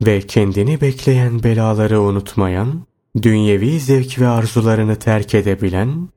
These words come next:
baki olanı fani olana tercih eden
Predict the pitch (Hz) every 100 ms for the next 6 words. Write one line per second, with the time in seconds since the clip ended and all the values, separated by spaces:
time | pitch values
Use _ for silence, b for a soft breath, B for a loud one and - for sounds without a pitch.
0 | _ - 104 113 117 185 170 113 98 87
1 | 98 147 170 _ - - 107 101 143 160
2 | 147 135 127 123 120 107 98 107 98 95
3 | 92 104 143